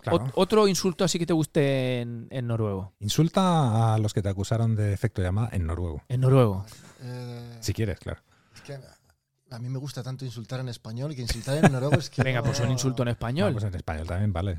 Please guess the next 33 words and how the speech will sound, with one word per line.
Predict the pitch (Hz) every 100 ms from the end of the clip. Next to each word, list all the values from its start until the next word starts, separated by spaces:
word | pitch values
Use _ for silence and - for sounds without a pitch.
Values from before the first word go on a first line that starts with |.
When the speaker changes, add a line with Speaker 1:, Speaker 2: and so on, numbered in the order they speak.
| 113
Speaker 2:
En |
mi | 123
Speaker 1:
sea. | 117
Speaker 2:
pueblo | 120 143
se | 151
dicen | 151 - 156 139 127 120 110 107 101 98 113 _ _ -
saltacequias. | 117 110 104 139 139 107 98 - 101 - -
Speaker 3:
<laughs> | - -
Saltacequias. | - 120 117 123 - 110 107 - -
Speaker 2:
Sí, | - 110 104
pringazorras. | 131 131 110 143 143 131 131 - - _ _ _ _ _ _ _ _ - -
Esos | - 117
son, | - 135
Speaker 3:
Eso | 123
Speaker 2:
a | 113
mí | 147
Speaker 3:
mola | 147
Speaker 2:
me |
Speaker 3:
más. | 131
Speaker 2:
gustan, | 151 - 104
me | 107
Speaker 3:
A |
mí |
Speaker 2:
gustan | 147 139 139
Speaker 3:
me, |
Speaker 2:
a | 120
Speaker 3:
me |
Speaker 2:
mí. | 131
Speaker 3:
molan | 131 113
más. | 110 110
Yo | 131
la, | 131 123 117
la, | 117 113